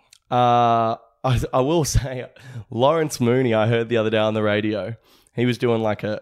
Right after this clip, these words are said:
a sketch or whatever you call it when it's on the radio, a bit of audio comedy. And he <laughs> said,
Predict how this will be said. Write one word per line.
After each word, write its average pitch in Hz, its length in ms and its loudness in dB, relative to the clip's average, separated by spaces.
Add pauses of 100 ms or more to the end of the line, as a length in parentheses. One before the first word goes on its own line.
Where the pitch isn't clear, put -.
a 110 60 -6
sketch - 640 -6 (320)
or 107 280 -2
whatever 110 280 0
you 110 100 -2
call 117 260 0
it 120 60 0
when 113 100 -4
it's 110 140 -8
on 113 100 -2
the 107 80 -2
radio, 113 380 0
a 120 100 -6
bit 120 120 0
of 110 120 -4 (360)
audio 127 440 2
comedy. 127 560 -4 (720)
And 117 300 0
he 127 140 -2
<laughs> - 20 -2
said, 127 480 -2